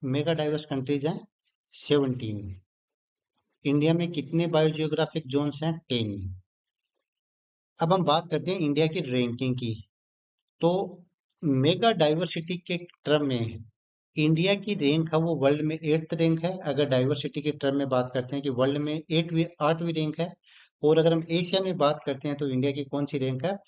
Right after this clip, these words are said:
Fourth rank। Mainly the Asian countries are more diversi-,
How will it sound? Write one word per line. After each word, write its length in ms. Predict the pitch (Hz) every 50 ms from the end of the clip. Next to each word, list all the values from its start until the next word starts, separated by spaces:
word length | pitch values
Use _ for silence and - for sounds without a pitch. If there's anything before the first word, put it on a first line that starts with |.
| - - -
Fourth 280 | 135 139 139 - -
rank। 340 | 117 113 107 101 98 95 98 - - - _ _ _ _ _ _ _ _ _ _ _ _ _ _ _ -
Mainly 380 | 127 127 135 143 151 165 180 185 175
the 60 | 190 - - - 170
Asian 440 | 170 190 190 - - 233 214 208 202
countries 380 | - 151 143 131 160 170 165 156
are 200 | 160 160 151 147
more 640 | 135 127 120 120 120 123 127 139 151 160 170 170 165
diversi-, 540 | 131 127 123 120 120 127 127 123 - 143 156